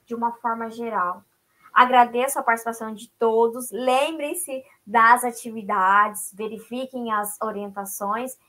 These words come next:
e qualquer dúvida, entre em contato comigo. Professora, vamos encerrar. Deixa aí a palavra pra você finalizar, é, a nossa disciplina de História da Arte.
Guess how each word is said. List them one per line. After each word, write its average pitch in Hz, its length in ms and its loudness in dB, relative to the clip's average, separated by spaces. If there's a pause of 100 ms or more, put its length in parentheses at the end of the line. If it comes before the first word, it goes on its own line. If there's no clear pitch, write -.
(120)
e 233 60 -10
qualquer 233 380 -4
dúvida, 220 380 -4
entre 220 260 -10
em 214 80 -14
contato 226 320 -12
comigo. 220 300 -8
Professora, 262 640 4
vamos 233 300 -4
encerrar. 226 600 4 (280)
Deixa 233 280 -2
aí 226 80 -4
a 220 60 0
palavra 214 520 2
pra 208 120 -12
você 214 240 -12
finalizar, 220 760 0 (600)
é, 208 400 -4 (140)
a 220 100 -4
nossa 214 580 -2 (100)
disciplina 240 580 -6
de 233 60 -12
História 233 340 -2
da 226 140 -2
Arte. - 420 -10